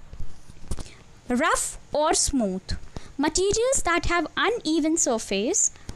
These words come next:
are called rough materials. For example,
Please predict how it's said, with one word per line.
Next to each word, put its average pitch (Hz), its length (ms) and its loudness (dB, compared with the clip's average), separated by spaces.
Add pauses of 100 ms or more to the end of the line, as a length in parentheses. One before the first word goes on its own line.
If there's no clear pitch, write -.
(140)
are 392 360 2
called 226 340 2 (260)
rough 277 340 0
materials. 214 800 -4
For - 120 0
example, 226 600 0